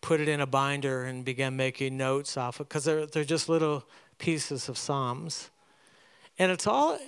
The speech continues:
it's all about David writing about the Word of God. It's writing about how wonderful it is. And it's writing about, uh, and he's asking the Lord, he says, "Lord,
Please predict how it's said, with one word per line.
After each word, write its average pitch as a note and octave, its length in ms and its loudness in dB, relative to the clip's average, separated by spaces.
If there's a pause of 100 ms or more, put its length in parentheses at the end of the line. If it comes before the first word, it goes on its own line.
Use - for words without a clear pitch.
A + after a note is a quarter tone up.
it's F3+ 180 0
all B3+ 200 2
about G#3+ 320 2
David F3 380 4
writing E3 360 4
about D3 300 2
the D3 120 2
Word C3+ 340 2
of A#2+ 100 -4
God. B2+ 320 2
It's B2+ 240 -6
writing D3+ 300 2
about C#3+ 240 2
how D3 160 0
wonderful C3+ 560 0
it B2+ 120 -2
is. B2 340 -2
And C#3 100 -6
it's - 160 -6
writing D3 320 2
about, C#3+ 320 0 (440)
uh, D#3+ 340 -2
and D#3+ 120 0
he's D#3 160 0
asking D#3 400 4
the C#3+ 80 0
Lord, C3+ 200 4
he B2 60 0
says, - 280 -4
"Lord, E3 280 2